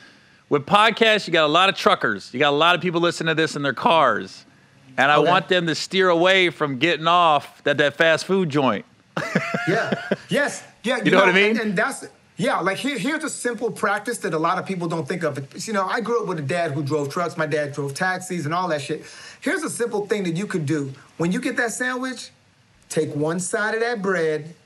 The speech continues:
Speaker 2: and throw that shit away.
Speaker 1: Facts.
Speaker 2: Or give it to someone who else is hungry. Give it to someone else. Just the bread.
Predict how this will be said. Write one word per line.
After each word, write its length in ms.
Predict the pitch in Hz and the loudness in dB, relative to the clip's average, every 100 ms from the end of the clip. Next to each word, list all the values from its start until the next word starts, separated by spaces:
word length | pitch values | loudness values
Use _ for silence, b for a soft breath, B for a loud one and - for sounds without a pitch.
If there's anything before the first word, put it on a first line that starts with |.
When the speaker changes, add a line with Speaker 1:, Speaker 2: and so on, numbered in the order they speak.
| _ _ | _ _
Speaker 2:
and 160 | - 180 | -8 -4
throw 140 | 190 | -2
that 140 | 208 208 | -2 -4
shit 160 | - | -6
away. 320 | 247 240 - 135 _ _ _ _ _ _ _ _ | -6 -4 -6 -10 _ _ _ _ _ _ _ _
Speaker 1:
Facts. 160 | 101 | -2
Speaker 2:
Or 80 | 165 | -2
give 200 | 139 202 | 0 -2
it 80 | 214 | -2
to 80 | 208 | -6
someone 320 | - 220 214 | -4 -2 -2
who 140 | 196 | -2
else 200 | 214 - | -2 -2
is 40 | - | -6
hungry. 320 | 160 147 131 | -4 -4 -6
Give 240 | 127 196 214 | -4 -4 -4
it 60 | |
to 60 | - | -6
someone 320 | - 233 226 | -6 -4 -2
else. 280 | 180 143 - b b | -4 -6 -12 b b
Just 180 | - 226 | -8 -8
the 60 | - | -6
bread. 400 | 233 277 196 131 | -2 0 0 -4